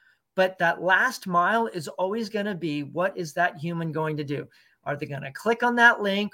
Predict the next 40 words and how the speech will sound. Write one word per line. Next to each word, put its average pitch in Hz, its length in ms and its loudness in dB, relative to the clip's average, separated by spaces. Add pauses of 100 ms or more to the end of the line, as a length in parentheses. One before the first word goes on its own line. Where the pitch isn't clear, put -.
(120)
or 160 240 2
are 165 60 2
they 165 180 -2
gonna 160 220 -4
say, 151 260 -4
"You 170 100 -6
know 254 160 -4
what, 247 180 -4
this 196 180 -8
sounds 175 300 0
funny, 156 360 -2
I'm 147 120 -2
not 143 220 -4
gonna 143 160 -8
do 139 160 -6
it, 135 100 -6
I'm 135 120 -6
gonna 135 180 -4
report 131 400 -6
it"? 123 140 -10 (640)
It, 233 160 0
sometimes 240 600 2
it 202 100 0
is 240 160 2
a 208 60 -2
technology 185 640 -2
program. 139 460 -10
If 170 160 -10
you 208 100 -2
don't 285 240 2
have 247 240 2
technology 208 720 -2
giving 196 320 -2
you 180 160 -2
the 156 120 -6
proper 196 440 2
visibility 180 840 -2
in 190 160 -4
one 208 200 -2
particular 175 600 -4